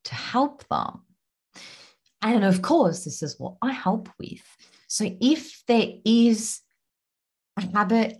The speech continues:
any kind of habit that you want to create, that you want to develop, one you want to undo, reach out. You know where to find me. Pop over to Contently Driven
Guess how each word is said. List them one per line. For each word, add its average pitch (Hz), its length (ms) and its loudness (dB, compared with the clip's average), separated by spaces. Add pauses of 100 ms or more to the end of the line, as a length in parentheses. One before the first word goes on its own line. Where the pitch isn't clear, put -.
any 311 240 2
kind 240 320 2
of - 80 -8
habit 240 640 -4 (140)
that 175 120 0
you 190 680 0 (600)
want 165 420 2
to 190 100 -4
create, 170 680 0 (460)
that 175 180 -4
you 156 120 -6
want 160 180 2
to 143 80 2
develop, 139 680 0 (120)
one 170 240 4
you 165 100 0
want 147 320 -2
to 127 220 -6 (160)
undo, 240 880 2 (380)
reach 403 360 0
out. 226 540 2 (140)
You 226 120 -2
know 240 140 2
where 269 140 0
to 277 80 -2
find 277 340 -4
me. - 380 -10
Pop 185 340 -4
over 190 540 2 (260)
to 190 300 0
Contently 185 500 0
Driven 208 460 -4